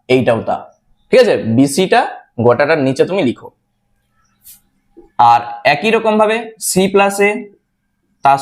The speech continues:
সঙ্গে আছে সি প্লাস এ মাইনাস বি, তার নিচে তুমি লিখে দাও সি। আর এ প্লাস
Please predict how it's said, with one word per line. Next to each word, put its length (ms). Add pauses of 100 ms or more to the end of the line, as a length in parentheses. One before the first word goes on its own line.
(100)
সঙ্গে 320
আছে 140 (140)
সি 160 (240)
প্লাস 340 (400)
এ 20 (280)
মাইনাস 360 (160)
বি, 120 (1120)
তার 120 (120)
নিচে 220 (100)
তুমি 220
লিখে 260
দাও 120 (180)
সি। 180 (1700)
আর 240 (320)
এ 40 (240)
প্লাস 280